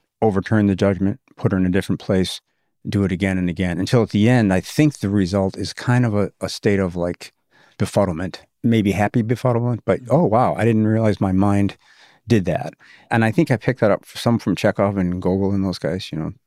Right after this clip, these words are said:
My model now is that you're a roller coaster designer. You're, I'm going ahead and I'm designing the first dip over and over for months until it's gonna be really good. And I'm gonna sort of know where you are at the end of that dip. Then I start designing the second one, blah, blah, blah.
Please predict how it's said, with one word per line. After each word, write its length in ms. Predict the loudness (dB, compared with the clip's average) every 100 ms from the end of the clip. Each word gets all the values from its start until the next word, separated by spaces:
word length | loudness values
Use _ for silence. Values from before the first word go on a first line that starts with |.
| _
My 180 | -2 2
model 380 | 4 4 2 2
now 340 | 2 2 0
is 100 | -2
that 140 | -4 -2
you're 160 | 0 2
a 20 |
roller 240 | 0 0
coaster 300 | -2 -4 -4
designer. 380 | -6 -6 -6 -6
You're, 220 | -6 -8 _ -20 -8
I'm 140 | 0 2
going 280 | 2 2 0
ahead 320 | 0 0 0
and 140 | 0
I'm 120 | 0
designing 420 | -2 -2 0 0 -2
the 80 |
first 320 | -4 -4 -4 -2
dip 260 | -2 -2 _ _ 0
over 300 | 0 0 -4
and 100 | -4
over 220 | -4 -6
for 200 | -4 -2
months 380 | 0 0 -4 -6
until 360 | -2 0 0 -2
it's 160 | -6 -4
gonna 180 | -4 -2
be 140 | -2
really 220 | 0 0
good. 260 | 0 -2 -4 _ _ _
And 160 | -2 0
I'm 140 | 2
gonna 200 | 0 0
sort 300 | -2 2 4
of 60 | 4
know 240 | 2 2
where 200 | 2 2
you 200 | 2 2
are 200 | 2 2
at 100 | 0
the 120 | 0 2
end 120 | 2
of 100 | 2
that 220 | -2 0
dip. 260 | -2 -2 _ _ -20 _ _ -2
Then 140 | 0
I 60 | 0
start 240 | -2 0
designing 400 | 0 0 0 -2
the 60 | -2
second 340 | -2 -2 -4
one, 160 | -4 -6
blah, 100 | -6
blah, 80 |
blah. 100 | -8